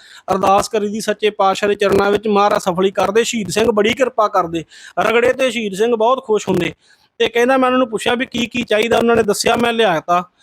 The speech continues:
ਲਿਆ ਕੇ ਉਹਨਾਂ ਨੂੰ ਕਿਹਾ, "ਰਗੜਾ ਲਾਓ।" ਕਹਿੰਦੇ, "ਅੰਮ੍ਰਿਤ ਵੇਲੇ ਲਾਵਾਂਗੇ," ਵੀ ਹੁਣ ਤੇ ਸ਼ਾਮਾਂ ਪੈ ਗਈਆਂ, "ਅੰਮ੍ਰਿਤ ਵੇਲੇ ਲਾਵਾਂਗੇ।" ਕਹਿੰਦਾ, ਮੈਂ ਅੰਮ੍ਰਿਤ ਵੇਲੇ ਉਹਨਾਂ ਨੂੰ ਕਿਹਾ ਵੀ, 'ਕਿੰਨੇ ਵਜੇ ਲਾਓਗੇ?' ਤੇ ਉਹ ਕਹਿੰਦੇ ਵੀ, 'ਅਸੀਂ ਤੇ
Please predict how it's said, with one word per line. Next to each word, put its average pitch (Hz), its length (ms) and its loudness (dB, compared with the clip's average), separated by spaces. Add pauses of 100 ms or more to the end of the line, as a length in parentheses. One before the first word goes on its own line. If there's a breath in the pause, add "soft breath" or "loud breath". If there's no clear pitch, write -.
(180 soft breath)
ਲਿਆ 202 220 2
ਕੇ 220 140 0
ਉਹਨਾਂ 226 140 2
ਨੂੰ 226 100 0
ਕਿਹਾ, 226 140 2
"ਰਗੜਾ 196 280 0
ਲਾਓ।" 220 200 2
ਕਹਿੰਦੇ, 220 260 2
"ਅੰਮ੍ਰਿਤ 220 260 2
ਵੇਲੇ 214 180 2
ਲਾਵਾਂਗੇ," 208 480 2
ਵੀ 262 60 -6
ਹੁਣ 208 180 0
ਤੇ 208 100 -2
ਸ਼ਾਮਾਂ 196 340 -2
ਪੈ 180 180 -2
ਗਈਆਂ, 220 280 0 (340 loud breath)
"ਅੰਮ੍ਰਿਤ 240 280 0
ਵੇਲੇ 233 240 4
ਲਾਵਾਂਗੇ।" 190 460 0
ਕਹਿੰਦਾ, 226 480 -2
ਮੈਂ 233 160 0
ਅੰਮ੍ਰਿਤ 214 280 0
ਵੇਲੇ 214 340 2
ਉਹਨਾਂ 220 220 2
ਨੂੰ 220 100 2
ਕਿਹਾ 202 160 0
ਵੀ, 226 100 -2
'ਕਿੰਨੇ 208 260 2
ਵਜੇ 202 160 2
ਲਾਓਗੇ?' 202 420 2 (1040)
ਤੇ 180 80 -2
ਉਹ 220 220 2
ਕਹਿੰਦੇ 233 280 2
ਵੀ, 247 140 0
'ਅਸੀਂ 247 220 2
ਤੇ 254 140 2